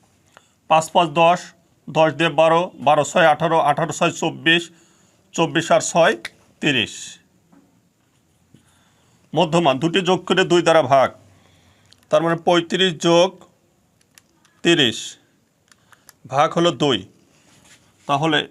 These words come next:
বত্রিশ পয়েন্ট পাঁচ। ব্যবধান রয়েছে পাঁচ, তাই পাঁচ যোগ করব, সাঁইত্রিশ পয়েন্ট পাঁচ, বিয়াল্লিশ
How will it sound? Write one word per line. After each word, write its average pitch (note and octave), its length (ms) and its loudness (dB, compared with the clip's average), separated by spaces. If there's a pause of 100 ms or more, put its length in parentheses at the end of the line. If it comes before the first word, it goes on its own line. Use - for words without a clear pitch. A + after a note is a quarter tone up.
(460)
বত্রিশ E3 580 -4
পয়েন্ট F3+ 300 0
পাঁচ। B2 220 2 (1000)
ব্যবধান E3+ 460 0
রয়েছে F#3 340 0 (580)
পাঁচ, E3 200 4 (120)
তাই E3+ 200 2
পাঁচ E3+ 140 2 (100)
যোগ E3+ 100 -2 (100)
করব, A2 220 -8 (340)
সাঁইত্রিশ E3+ 480 -2
পয়েন্ট E3 300 0
পাঁচ, A2+ 220 0 (1040)
বিয়াল্লিশ E3+ 380 -2